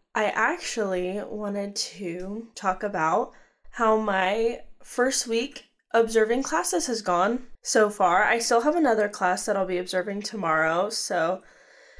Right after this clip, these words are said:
can't include that one in this little update, but I'm glad that if you listened to last week's episode, you got to hear a little bit about what this practicum is,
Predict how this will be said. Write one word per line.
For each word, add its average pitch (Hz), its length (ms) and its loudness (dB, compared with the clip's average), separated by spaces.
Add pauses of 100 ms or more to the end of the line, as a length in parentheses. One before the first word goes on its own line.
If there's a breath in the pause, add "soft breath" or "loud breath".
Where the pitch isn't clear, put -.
(280 loud breath)
can't - 240 2
include 247 340 0
that 208 200 0
one 220 160 2
in 214 140 0
this 220 280 -2
little 190 240 2
update, 180 440 2
but 202 420 4
I'm 202 320 0
glad 269 440 2
that 175 420 2
if 220 180 -2
you 208 120 -4
listened 226 340 0
to 226 100 -4
last 175 380 0
week's 180 180 -6
episode, 151 560 -4
you 190 140 -12
got 175 300 -4
to - 120 -8
hear 185 640 -4 (260 soft breath)
a 226 80 0
little 202 260 4
bit 185 200 4
about 165 580 2
what 180 480 -4
this - 720 -2 (400)
practicum 185 560 -2
is, 214 500 0